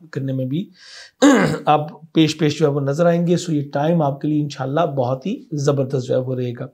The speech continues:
<clears throat> इसी टाइम में हम फतूहात के लिए, दुश्मनों पे गलबा के लिए और मुकदमात में कामयाबी के लिए कुछ ख़ास अलवा जो है वो मुरतब करते हैं, उनके बारे में जानना चाहें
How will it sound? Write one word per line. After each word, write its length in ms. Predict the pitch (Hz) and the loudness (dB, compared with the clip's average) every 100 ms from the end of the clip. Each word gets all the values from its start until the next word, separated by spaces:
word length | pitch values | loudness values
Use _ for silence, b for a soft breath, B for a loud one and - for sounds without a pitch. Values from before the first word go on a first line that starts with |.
| _ _ B B B B B 208 | _ _ B B B B B 2
<clears throat> 380 | 233 185 165 | 2 2 2
इसी 180 | 196 208 | 2 4
टाइम 260 | 247 196 208 | 4 4 6
में 120 | 220 | 4
हम 280 | 185 185 208 | 4 2 -2
फतूहात 640 | - 180 202 165 165 175 - | -6 -6 -2 0 0 0 -2
के 80 | |
लिए, 240 | 190 180 175 | -2 0 0
दुश्मनों 340 | 151 175 160 | -2 -4 -4
पे 120 | 151 | -2
गलबा 340 | 143 147 151 170 | 0 2 4 2
के 180 | 156 165 | 2 0
लिए 400 | 165 160 156 156 B B B | 0 0 -2 -6 B B B
और 160 | 143 143 | -2 -2
मुकदमात 520 | 147 147 143 143 143 | -2 -2 -2 -2 -2
में 140 | 147 | -4
कामयाबी 480 | 143 139 147 143 156 | -4 -4 -2 -2 -2
के 120 | 156 | -2
लिए 100 | 151 | -4
कुछ 180 | 147 - | -4 -8
ख़ास 360 | - 160 170 - | -6 -2 -2 -4
अलवा 260 | 156 143 | -6 -6
जो 120 | 143 139 | -4 -4
है 60 | |
वो 100 | 139 | -4
मुरतब 340 | 135 131 139 139 | -6 -8 -12 -10
करते 240 | 135 143 | -8 -6
हैं, 60 | 151 | -6
उनके 160 | 165 | -2
बारे 200 | 185 190 | 0 2
में 100 | 196 | 2
जानना 280 | 180 180 180 | 2 2 0
चाहें 280 | 180 185 | -4 -6